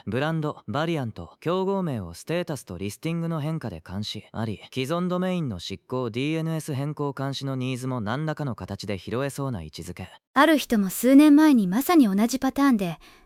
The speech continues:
Speaker 2: ドットモを失ったと書いてて、期限切れをウォッチングしてたのに、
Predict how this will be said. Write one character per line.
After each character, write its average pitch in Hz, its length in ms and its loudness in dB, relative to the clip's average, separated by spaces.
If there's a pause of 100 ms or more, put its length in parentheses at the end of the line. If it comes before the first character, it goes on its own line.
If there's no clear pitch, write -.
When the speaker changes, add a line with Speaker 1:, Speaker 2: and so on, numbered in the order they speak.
(200)
Speaker 2:
ド 190 100 4
ッ 190 40 2
ト 240 180 4
モ 269 240 8
を - 20 0
失 226 320 2
っ - 20 2
た 302 140 0
と 247 180 -2
書 208 80 -2
い 220 60 0
て 202 100 -4
て、 165 280 -6 (600)
期 233 140 6
限 285 220 12
切 285 80 8
れ 294 120 8
を 285 60 8
ウ 285 60 6
ォ 339 80 8
ッ - 20 -4
チ 302 200 6
ン 240 40 10
グ 190 80 2
し - 80 -6
て 240 100 0
た 262 80 4
の 214 140 6
に、 170 240 -2